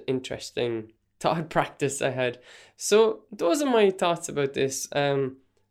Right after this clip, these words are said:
sorry about it being kind of a, a jittery recording, but I don't want to offend people.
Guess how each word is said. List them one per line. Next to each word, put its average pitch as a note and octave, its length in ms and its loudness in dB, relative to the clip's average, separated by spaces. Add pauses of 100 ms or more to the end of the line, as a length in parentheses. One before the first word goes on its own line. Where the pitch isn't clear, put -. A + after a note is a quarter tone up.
sorry F3+ 460 0
about E3+ 320 2
it C#3 180 -2
being C#3+ 300 2
kind C3+ 240 0
of C3 120 -2
a, A#2+ 220 0
a - 140 -4
jittery C3 880 -2
recording, B2 680 -2 (800)
but C#3 440 0 (100)
I D3 100 2
don't F3 260 0
want D#3+ 200 2
to C#3+ 80 4
offend C3+ 360 -2
people. C#3+ 460 -2